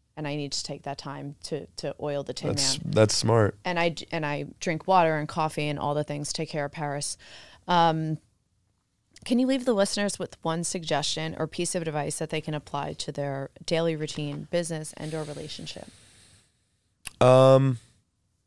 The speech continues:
Speaker 2: yeah, just keep your head down. And even when it seems like nothing's coming of it, if, if you feel good about what you're doing,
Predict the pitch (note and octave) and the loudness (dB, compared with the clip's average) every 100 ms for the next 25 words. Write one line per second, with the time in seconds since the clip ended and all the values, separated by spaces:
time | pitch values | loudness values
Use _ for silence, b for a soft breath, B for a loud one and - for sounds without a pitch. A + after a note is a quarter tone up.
0 | - - E3+ F#3 C#3 - _ _ _ _ | -8 6 8 8 6 2 _ _ _ _
1 | _ - C#3 - - _ _ _ _ _ | _ 4 6 6 0 _ _ _ _ _
2 | _ - - D3+ C#3 B2+ C3 C3+ A2 G2+ | _ -4 0 2 6 10 10 10 8 8
3 | G2 G2 - _ _ - - G#2 G2+ G#2 | 8 2 -4 _ _ -2 4 6 4 0
4 | - _ A2 A2 A2 G#2+ G#2+ G#2 - A2 | -6 _ 4 6 8 8 6 4 2 2
5 | G#2+ G#2 G#2+ G2+ G#2 G#2 G#2+ G#2 G2 - | 2 4 4 4 2 4 2 0 0 -4
6 | - _ _ _ _ _ _ _ G#2+ G#2 | -6 _ _ _ _ _ _ _ 2 4
7 | G2 G2 F#2+ G2 - F#2+ - - - F#2+ | 4 4 4 2 2 -4 -4 -8 -4 -2
8 | G#2 F#2 A2 G#2 G2 G#2 G2+ F#2+ G2 F#2 | -2 -2 4 4 6 4 6 6 4 4
9 | F#2+ G2 G2 G2 G2 F#2+ G2 F#2+ | 0 -2 0 0 2 2 2 0